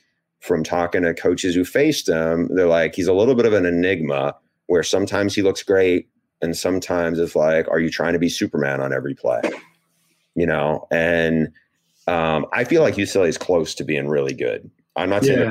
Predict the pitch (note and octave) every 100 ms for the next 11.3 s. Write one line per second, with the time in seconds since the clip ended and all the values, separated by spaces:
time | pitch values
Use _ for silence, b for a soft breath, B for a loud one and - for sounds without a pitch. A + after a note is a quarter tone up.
0 | - _ - F2 - - G2 F#2 F2 D2+
1 | G#2 A2+ A2 A2 F#2 E2+ A2+ G#2+ F2 F#2+
2 | F#2 F#2 E2 D#2+ D#2+ D2+ D2 D2+ - -
3 | _ _ b b - - E2 - E2 D#2+
4 | D#2+ D#2 _ - D#2 D#2 - B2+ F2+ E2
5 | - F2 D#2+ B2+ C#3 C#3+ A2+ G#2+ G#2 G#2
6 | G2+ F#2 - _ _ - F2+ A#2+ C3 D3
7 | A2 - A2+ G#2+ F2 E2+ E2 - - E2
8 | F2 F2 - - - E2 D#2 D#2 D#2+ -
9 | D#2+ E2+ D#2 C#2 D2+ F2 F2+ E2+ - E2+
10 | E2 D#2+ D2+ D#2+ F2 D#2 D2+ D#2+ F#2+ D#2+
11 | F2+ -